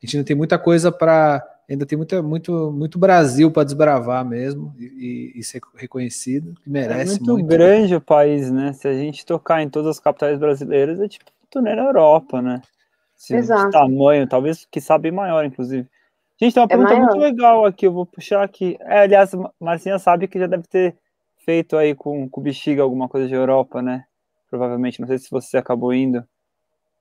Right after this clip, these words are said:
Speaker 2: Bexiga
Speaker 3: Ah,
Speaker 2: já
Speaker 3: eu
Speaker 2: tocou
Speaker 3: faço
Speaker 2: na Europa.
Speaker 3: daqui, eu já fui
Speaker 2: Uhum.
Speaker 3: pra outros cantos, assim. Pra Europa eu nunca fui, porque a Europa é sempre aquela coisa de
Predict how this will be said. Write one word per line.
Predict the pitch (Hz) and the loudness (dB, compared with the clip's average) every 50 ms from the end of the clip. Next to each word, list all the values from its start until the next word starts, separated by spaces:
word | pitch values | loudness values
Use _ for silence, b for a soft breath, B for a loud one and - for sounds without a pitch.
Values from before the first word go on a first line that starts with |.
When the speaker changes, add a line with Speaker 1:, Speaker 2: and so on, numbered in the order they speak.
| _ _ | _ _
Speaker 2:
Bexiga | - - - 127 - - 214 214 | -14 -12 -10 -8 -2 0 2 4
Speaker 3:
Ah, | 208 | 4
Speaker 2:
já | 202 | 4
Speaker 3:
eu | 202 202 | 4 2
Speaker 2:
tocou | 202 240 220 | 2 2 2
Speaker 3:
faço | 214 220 - 147 147 | 2 2 2 0 2
Speaker 2:
na | - - | 4 4
Europa. | 240 143 143 - 247 | 4 4 4 2 0
Speaker 3:
daqui, | 247 240 226 220 208 202 196 196 196 196 185 - - | -4 -6 -4 -4 -4 -4 -6 -8 -12 -14 -12 -8 -4
eu | - 196 | -4 -2
já | 208 220 220 220 | 0 0 -2 0
fui | 226 247 | -2 -4
Speaker 2:
Uhum. | 226 240 | -2 2
Speaker 3:
pra | 262 254 254 | 4 6 6
outros | 254 269 269 330 339 320 - | 6 6 4 0 -6 -8 -8
cantos, | - 302 285 262 247 233 226 226 208 202 196 202 | -4 0 2 2 2 2 2 0 -2 -2 -4 -4
assim. | - 208 190 190 | -6 -8 -6 -6
Pra | 196 - 214 | 0 2 4
Europa | 214 220 220 226 233 226 262 | 6 6 8 6 6 4 2
eu | 269 | 0
nunca | 262 277 269 294 269 269 - | 0 0 2 2 2 2 0
fui, | 269 277 | -6 -10
porque | 269 _ - 285 | -8 _ 0 2
a | 269 | 4
Europa | 262 254 262 262 262 262 285 | 6 6 6 4 4 2 0
é | 269 277 277 | 0 0 0
sempre | - - _ _ - 269 269 277 285 320 311 - 339 330 339 330 330 320 302 285 | -4 -10 _ _ -6 -4 -2 -2 -2 -4 -6 -4 -2 0 0 2 2 2 2 4
aquela | 277 294 285 - - 285 262 269 302 311 302 | 2 2 2 2 2 4 6 6 6 4 2
coisa | - - 277 277 277 269 247 285 247 | 0 2 4 4 4 4 2 -4 -10
de | 240 254 | -12 -12